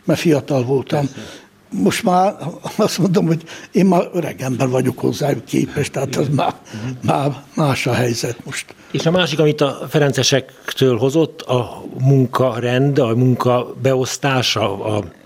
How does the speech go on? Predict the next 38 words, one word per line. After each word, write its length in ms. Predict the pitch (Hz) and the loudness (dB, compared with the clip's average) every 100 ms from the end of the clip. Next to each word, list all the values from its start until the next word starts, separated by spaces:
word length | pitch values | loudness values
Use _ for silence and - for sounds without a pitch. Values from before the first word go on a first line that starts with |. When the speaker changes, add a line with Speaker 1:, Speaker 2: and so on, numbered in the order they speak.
| - | -6
Speaker 2:
a, 180 | 107 107 | -2 0
Speaker 1:
Igen, 140 | 190 | 2
Speaker 2:
a 60 | 180 | 2
Speaker 1:
a 40 | |
Speaker 2:
napi 260 | 127 139 127 | 2 2 2
Speaker 1:
munka-, 80 | 156 | 2
Speaker 2:
rend? 240 | 110 - - - | -2 -8 -20 -2
Speaker 1:
a 80 | 185 | 2
munkának 580 | 240 254 196 196 185 190 | 4 4 4 2 2 0
a 60 | |
megszervezése. 1040 | 185 180 - 143 127 123 - - - 110 104 101 | 0 -2 -2 -2 -2 -6 -8 -8 -6 -8 -10 -12
Speaker 2:
Mhm. 100 | 135 151 - - _ _ | -12 -12 -16 -20 _ _
Speaker 1:
Tehát 260 | - 151 151 | 0 0 2
én 140 | 190 | 2
azt 180 | 202 190 | 2 0
mondom, 280 | 190 175 170 | -2 2 2
hogy 240 | 165 147 - - - | 2 0 -8 -14 -12
anélkül 400 | - 175 175 180 | 0 0 2 2
nem 180 | 165 156 | 2 2
lehet 180 | 143 135 | 2 -2
igazán 400 | 131 135 139 135 | -2 -2 -2 -2
jól 180 | 131 120 | -2 -2
dolgozni. 640 | 113 123 117 107 123 117 - _ | -6 -10 -10 -12 -12 -12 -14 _
Speaker 2:
Hát 120 | - - | -16 -4
a 40 | |
ferencsesek 380 | - 139 131 131 | -2 0 0 2
jól 140 | 135 | 2
szervezték 500 | - 113 113 - 113 | 2 0 -2 0 0
a 40 | 120 | 4
munkát, 680 | 143 147 151 151 - - - - - - | 4 4 2 0 -4 -14 -16 -20 -18 -4
Speaker 1:
Igen, 200 | - 170 | -2 0
Speaker 2:
az 60 | 123 | 2
Speaker 1:
hát 60 | |
Speaker 2:
iskolában 760 | 151 175 131 120 120 127 - 131 | 2 2 2 2 0 -2 -4 -4
olajozott 480 | 165 143 135 131 120 | 0 2 2 0 0
volt 260 | 147 127 135 | 0 0 2
az 100 | 123 | 2
üzemmód. 680 | 143 147 143 147 151 123 | 2 2 2 2 0 -2